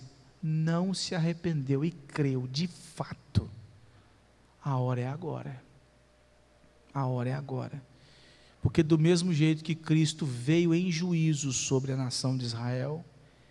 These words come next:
ele virá em juízo sobre toda a terra. E de que lado você vai estar?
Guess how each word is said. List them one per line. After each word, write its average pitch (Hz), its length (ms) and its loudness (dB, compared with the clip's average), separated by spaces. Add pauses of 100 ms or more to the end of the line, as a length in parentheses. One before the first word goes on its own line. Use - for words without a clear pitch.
(280)
ele 131 180 -2
virá 135 380 0
em 143 100 2
juízo 131 560 -2
sobre 127 300 -6 (160)
toda 151 520 0 (600)
a 127 100 -4
terra. 113 500 -12 (1300)
E 147 80 -4
de 143 140 -2
que 214 200 -2
lado 180 560 2
você 143 340 -2
vai 131 140 -2
estar? 127 460 -8